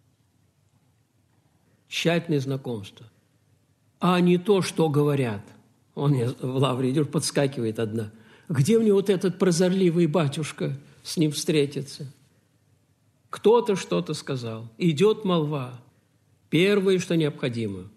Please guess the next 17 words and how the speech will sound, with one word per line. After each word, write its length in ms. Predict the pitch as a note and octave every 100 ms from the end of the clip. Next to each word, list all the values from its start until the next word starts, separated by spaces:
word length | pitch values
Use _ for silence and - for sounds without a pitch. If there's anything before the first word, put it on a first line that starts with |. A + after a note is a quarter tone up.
| _
то, 160 | - E3+
что 200 | - E3
пишет 320 | D#3+ D#3+ -
Иоанн 140 | B2
Лествичник. 640 | A#2 B2 A#2+ G2+ G2+ - F#2 _ _ _ _ _ _ _
Прежде 540 | - B2 D#3 C#3 A2 F2+ -
рассудить, 720 | B2+ A#2 - G#2 G2 F3 F3
посмотреть, 800 | A#2 - A2+ A2 - D3+ F3+ A#2
если 220 | B2 B2+
хотите, 580 | A#2 A#2+ F3+ F3+ E3+ C3+ - - - _
в 20 |
каком-то 420 | D3 C#3 E3+ D#3+
смысле 480 | - F#3+ G3 F3 F3+
испытать, 640 | - - F#3+ A3 C#3+ F#2+
в 120 | - -
положительном 540 | F#3+ A3 A#3 D3 C3
смысле. 500 | A#2 C3+ A2 - -